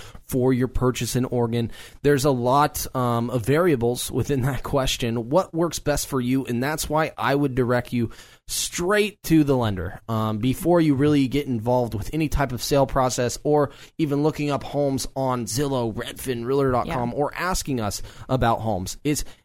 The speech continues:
Speaker 1: really, do the numbers make sense, uh, with what you currently have, what you want, the type of properties you're looking for? Let us know, and we can get you an estimated value,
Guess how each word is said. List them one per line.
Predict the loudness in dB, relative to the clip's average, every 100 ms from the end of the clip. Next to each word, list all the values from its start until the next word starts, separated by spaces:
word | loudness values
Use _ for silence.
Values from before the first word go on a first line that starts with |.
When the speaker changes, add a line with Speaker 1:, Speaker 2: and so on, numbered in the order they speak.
| -6
Speaker 1:
really, | 0 2 2 2 0
do | -4 -2 0 2 2
the | 2
numbers | 2 2 2 2
make | 0
sense, | 0 0 0 -4 -8 -12 _ _ -4
uh, | -2 0
with | 0 0
what | 0
you | -2
currently | -2 -2 -2 -2
have, | 0 0 -2 -6 -12 -4
what | 2 2 2
you | 0
want, | 0 0 0 0 -4 -10 -14 -4
the | -4
type | -2 -2 -2 -4
of |
properties | -2 0 0 0 0
you're | 0 0
looking | -2 -4
for? | -6 -4 -4 -4 -10 _ _ _
Let | -4 -2 0
us | 0
know, | 2 2
and | 4
we | 2
can | 2 0
get | -2
you | 0 0
an | 0
estimated | 0 0 0 0 0
value, | -2 -2 -2 -4